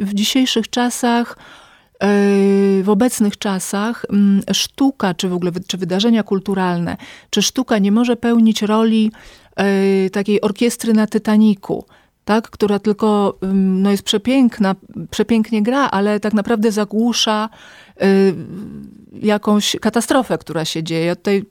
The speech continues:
m-, mogłabym się odnieść do tego, co, y, na przykład w tej chwili mamy na wschodniej granicy.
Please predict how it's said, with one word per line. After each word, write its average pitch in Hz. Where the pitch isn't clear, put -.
m-, 196
mogłabym 196
się -
odnieść 196
do 185
tego, 185
co, 185
y, 180
na 180
przykład -
w -
tej 196
chwili 196
mamy 190
na 185
wschodniej 196
granicy. 214